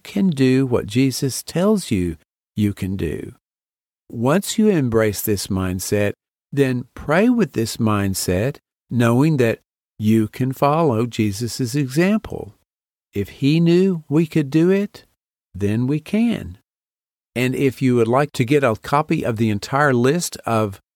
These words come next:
twenty-two ways to pray with the mindset of Jesus in twenty twenty-two, you'll find a link for that in today's show notes that you can click on to download that copy. Once you click that link, just check your download folder.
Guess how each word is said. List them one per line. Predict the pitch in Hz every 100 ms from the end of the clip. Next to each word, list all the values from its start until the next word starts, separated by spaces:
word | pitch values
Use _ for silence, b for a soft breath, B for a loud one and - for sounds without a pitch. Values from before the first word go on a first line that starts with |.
| -
twenty-two | - 131 143 - 131
ways | 117 117 123 147 139
to | - - 110 98
pray | - 120 127
with | 120
the | -
mindset | 104 110 120 117 139 120
of | 98
Jesus | 95 117 117 127 -
in | 98
twenty | - 120 113
twenty-two, | - - 120 104 - 123 135 147 - _ _ _ _ _ -
you'll | 123 135 143
find | - 127 127
a | 113
link | 107 123 131
for | - 117
that | 110 104 101 98 - -
in | 107
today's | 101 104 104 95 95 -
show | - - 110 101
notes | 87 71 - - - -
that | 87
you | 101
can | 95 98
click | 95 - 143 -
on | 123 117 117 113 _ -
to | 101
download | 110 110 110 104 98
that | 101 87
copy. | - 104 98
Once | 98 110 117 -
you |
click | 113 - 120 -
that | 104 92
link, | 110 110
just | - 98 -
check | - 104 -
your | 95
download | 92 98 90 82 87
folder. | - 80 85 - -